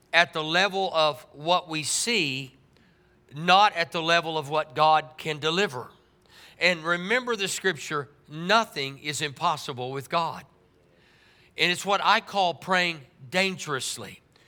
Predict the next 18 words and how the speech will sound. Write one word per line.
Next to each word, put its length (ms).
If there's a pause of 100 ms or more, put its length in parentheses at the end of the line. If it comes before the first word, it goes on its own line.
(300)
When's 220
the 80
last 340
time 220
you 100
asked 320
God 260
for 120
something 460
that 120
you 240
knew 440 (320)
was 320 (120)
absolutely 1120
out 220
of 160
your 120
reach, 580